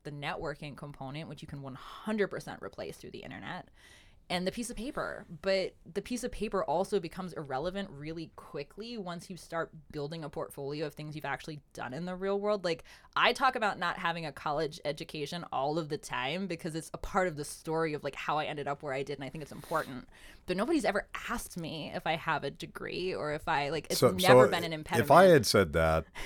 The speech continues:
Speaker 2: um,
Speaker 1: <laughs>
Speaker 2: it, the reaction would have been different, I suspect, because at this point, it's, it's probably more obvious that a college degree quite often, um, might have just messed up your brain, or, or just not worth anything. You know,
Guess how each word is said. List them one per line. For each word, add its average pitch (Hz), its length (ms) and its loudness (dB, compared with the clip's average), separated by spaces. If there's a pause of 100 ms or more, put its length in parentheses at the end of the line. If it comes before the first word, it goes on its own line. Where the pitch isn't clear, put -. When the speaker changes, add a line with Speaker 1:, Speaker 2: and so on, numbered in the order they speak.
(100)
Speaker 2:
um, 82 320 4 (100)
Speaker 1:
<laughs> - 60 -20
Speaker 2:
it, 95 220 -2 (220)
the 95 100 2
reaction 101 480 6
would 85 120 4
have 80 240 0
been 80 300 2
different, 82 380 4
I 71 100 2
suspect, - 540 -4
because 78 320 -2
at 80 140 0
this 107 180 4
point, 76 400 0
it's, 76 220 -4
it's 76 160 -4
probably 76 640 -2 (400)
more 78 220 2
obvious 76 540 2
that 69 100 -4
a 71 60 -4
college 76 420 0
degree 71 640 -2 (100)
quite 71 260 -2
often, 67 640 -2 (600)
um, 69 320 -4 (640)
might 80 200 0
have 65 100 -6
just - 220 -6
messed 73 340 0
up 71 180 -2
your 60 100 -6
brain, 67 500 0 (800)
or, 110 380 8
or 131 120 8
just 117 240 4
not 98 240 6
worth 98 320 6
anything. 65 500 -2
You 69 100 -4
know, 80 260 0